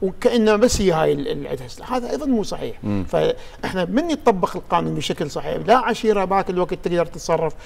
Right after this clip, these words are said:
Speaker 1: خارج إطار القانون، ولا
Speaker 2: مم.
Speaker 1: عصابات تفتر بالمطارات ومدري وين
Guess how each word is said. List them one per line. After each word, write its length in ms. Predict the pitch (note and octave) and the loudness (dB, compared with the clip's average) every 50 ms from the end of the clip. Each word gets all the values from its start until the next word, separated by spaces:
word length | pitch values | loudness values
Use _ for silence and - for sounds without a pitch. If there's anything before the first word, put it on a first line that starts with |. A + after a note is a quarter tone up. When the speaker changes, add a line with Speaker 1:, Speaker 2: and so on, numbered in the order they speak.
| - - | -12 -8
Speaker 1:
خارج 320 | - - F#3 F3 D#3+ D#3 E3 | 0 2 4 4 4 2 -2
إطار 280 | E3 - D#3+ D#3 D#3 | -4 -2 0 0 0
القانون، 520 | D#3+ - - - D#3+ D#3 D3+ D#3 D#3+ D#3 D#3 | 0 -2 -4 -4 -4 -2 -2 -2 -2 0 2
ولا 280 | E3 F#3+ G#3+ A3 G#3+ G#3 | 4 6 6 6 6 4
Speaker 2:
مم. 80 | G3+ - - - - - - - - | 2 0 -4 -10 -10 -10 -10 -8 -4
Speaker 1:
عصابات 480 | - G3 G3 F#3+ F#3 F3 F#3 F#3 F3+ E3+ - - - | -2 0 4 4 4 6 6 4 4 2 0 -8 -8
تفتر 340 | F3 - - - F#3+ F3+ E3+ | -8 -6 -2 2 2 2 2
بالمطارات 1000 | D#3+ F3 F3 F3 E3+ F3 F3+ F3 E3+ E3 E3 - F3+ E3 E3 E3+ E3+ E3+ E3+ - | 2 -2 -4 -4 -6 -6 -4 0 0 0 2 4 4 4 6 6 6 4 4 0
ومدري 300 | E3+ D#3+ E3+ E3 E3+ E3+ | -4 -4 -4 -4 -2 -2
وين 340 | E3+ E3+ E3+ E3+ E3 E3 | 0 2 2 2 2 0